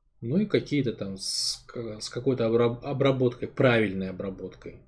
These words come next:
своего отношения к прошлому и правильной обработкой своего отношения к будущему. То есть прошлое и будущее мы можем менять, а настоящее и вечное мы поменять не можем. Что значит мы можем менять прошлое и будущее?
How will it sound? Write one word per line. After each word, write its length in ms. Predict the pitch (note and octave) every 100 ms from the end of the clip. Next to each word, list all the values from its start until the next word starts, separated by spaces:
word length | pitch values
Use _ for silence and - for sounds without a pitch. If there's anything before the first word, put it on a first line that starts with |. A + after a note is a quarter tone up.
| _ _ _ - - _ -
своего 440 | - B2 A2+ A2+
отношения 500 | G#2+ A2 G#2+ A#2 F#2+
к 120 | -
прошлому 680 | C3 F3+ F#3 D3 C3 A2+ G#2+
и 360 | B2+ D#3+ D#3+ - - _ -
правильной 380 | - C#3 A#2+
обработкой 540 | G#2 G#2 G2 A#2 - G#2+
своего 320 | - G2+ G2+
отношения 520 | G#2+ G2+ - G#2 G2+
к 60 | F#2
будущему. 560 | F#2 F2 - - F#2
То 100 | -
есть 100 | -
прошлое 360 | - D3 C#3+ B2+
и 40 |
будущее 380 | B2 B2 A#2 A#2
мы 60 | A#2
можем 280 | A#2 G#2+ A2
менять, 560 | A2+ G#2+ G2+ D3+ D3 - -
а 520 | A#2+ A2+ G#2+ G#2 G#2+ A#2+
настоящее 520 | A#2+ - C#3 C3 B2
и 40 |
вечное 300 | F3+ - C3
мы 140 | A#2+ C#3+
поменять 500 | C#3 A#2 G#2+ A2+ -
не 120 | G#2
можем. 440 | F#2 E2 E2+ - _ _ _ _
Что 180 | - C#3+
значит 240 | F#3 F#3 D3
мы 100 | C3+
можем 240 | B2+ B2
менять 320 | B2 B2+ -
прошлое 380 | B2+ C#3 - A#2
и 20 |
будущее? 580 | G#2 G2 F2+ - -